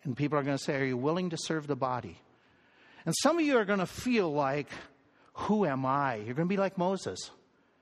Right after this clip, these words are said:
You're gonna be like Gideon, "Who am I? I'm the least." "Moses, who am I? I can't speak."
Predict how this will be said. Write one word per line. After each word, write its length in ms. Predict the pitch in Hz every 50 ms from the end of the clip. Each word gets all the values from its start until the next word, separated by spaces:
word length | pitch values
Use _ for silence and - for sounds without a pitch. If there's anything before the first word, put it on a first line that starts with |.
| _ _ _ - -
You're 100 | - 175
gonna 60 | 196 208
be 100 | 226 220
like 220 | 208 196 175 143
Gideon, 340 | 160 214 226 202 165 143 139
"Who 240 | 131 120 180 202 190
am 160 | 180 165 147
I? 400 | 143 156 156 143 123 107 95 - - - - _ -
I'm 160 | 147 160 170
the 120 | 151 147 135
least." 560 | 131 139 147 135 110 - - - - - - _ _ _ _ - - - - - _ -
"Moses, 360 | 180 196 196 - 165 143 -
who 180 | - 202 220
am 140 | 196 180 175
I? 220 | 170 170 170 147 139
I 60 | 147
can't 380 | - - 180 165 151 151 147
speak." 460 | - - - - 170 127 101 - -